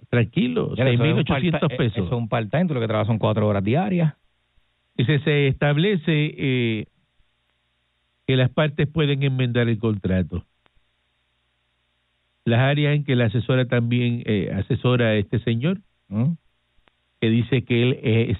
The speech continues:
Speaker 1: analista político, no sé
Speaker 2: Sí.
Speaker 1: de, de, de cómo es
Speaker 2: Ujú.
Speaker 1: analista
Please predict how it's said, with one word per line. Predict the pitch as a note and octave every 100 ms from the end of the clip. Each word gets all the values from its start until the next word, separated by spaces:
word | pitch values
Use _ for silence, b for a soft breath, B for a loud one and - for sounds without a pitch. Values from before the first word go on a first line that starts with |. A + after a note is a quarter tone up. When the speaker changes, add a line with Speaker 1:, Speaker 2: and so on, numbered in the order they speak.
| -
Speaker 1:
analista | A2+ G#2+ A2 - A2+
político, | F#2 A2 E3 D#3 B2 C3+
no | A#2 G#2+
sé | F#2
Speaker 2:
Sí. | A2
Speaker 1:
de, | A2 A2+ G#2+
de, | G2+ G2 -
de | A2
cómo | - D3 A3 G3+ F#3+
es | E3 -
Speaker 2:
Ujú. | B2+
Speaker 1:
analista | B2+ A#2+ B2 C#3 A2+